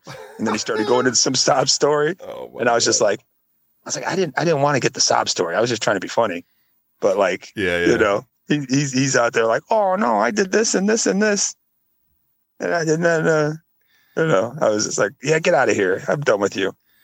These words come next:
Speaker 1: So
Speaker 2: Dude, I
Speaker 1: it was,
Speaker 2: don't
Speaker 1: it was a,
Speaker 2: know,
Speaker 1: it was a,
Speaker 2: man.
Speaker 1: it was a good time for the most part. I sat there and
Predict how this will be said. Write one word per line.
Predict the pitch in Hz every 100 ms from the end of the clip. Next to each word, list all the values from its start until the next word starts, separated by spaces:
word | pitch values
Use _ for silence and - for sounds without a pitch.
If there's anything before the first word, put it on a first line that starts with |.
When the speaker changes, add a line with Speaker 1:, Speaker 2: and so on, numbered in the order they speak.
| _ _ _
Speaker 1:
So | - 85 85
Speaker 2:
Dude, | - -
I | -
Speaker 1:
it | - 214
was, | 247
Speaker 2:
don't | 190
Speaker 1:
it | 277
was | 240
a, |
Speaker 2:
know, | 170 -
Speaker 1:
it |
was | 294
a, | 247
Speaker 2:
man. | 143 -
Speaker 1:
it | 269
was | 247
a | 196 _ _ -
good | 131 -
time | 85 110
for | 98 90
the |
most | 95 107 -
part. | 92 104
I |
sat | 113 - 104
there | 104
and | 87